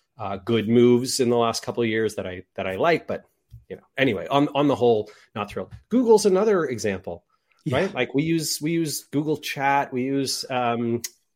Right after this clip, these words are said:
Speaker 1: Google Email, Calendar, all that kind of stuff. Google Workspace is a good product. Is Google a monopolistic entity that abuses their monopoly power,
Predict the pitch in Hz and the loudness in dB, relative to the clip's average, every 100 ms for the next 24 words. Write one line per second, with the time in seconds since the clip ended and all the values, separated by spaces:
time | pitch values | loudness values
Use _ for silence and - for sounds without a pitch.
0 | - 120 139 135 135 127 127 123 120 120 | -18 -6 -2 0 0 0 0 2 2 2
1 | 120 117 117 107 113 113 117 110 117 110 | 2 0 -2 -4 -2 -2 -2 0 -2 -4
2 | 113 107 120 117 - _ _ _ 170 196 | -8 -6 -4 -4 -6 _ _ _ -2 2
3 | 170 180 - 196 190 170 165 196 190 - | 2 0 -4 -4 -4 -6 -4 -4 -4 -6
4 | 214 202 95 - - _ _ _ 151 143 | -2 -2 -2 -6 -20 _ _ _ -8 -6
5 | 117 143 175 175 165 160 151 151 147 147 | 0 4 6 6 6 4 2 0 0 0
6 | 139 139 151 160 151 - 151 139 139 160 | 0 -2 -2 -2 -2 -2 -6 -4 -4 -6
7 | - 185 139 120 101 117 107 135 151 135 | -4 -2 0 -2 -4 -8 -2 0 0 0
8 | 139 127 123 135 147 135 - 127 147 175 | 2 2 0 -2 -2 -2 0 0 2 2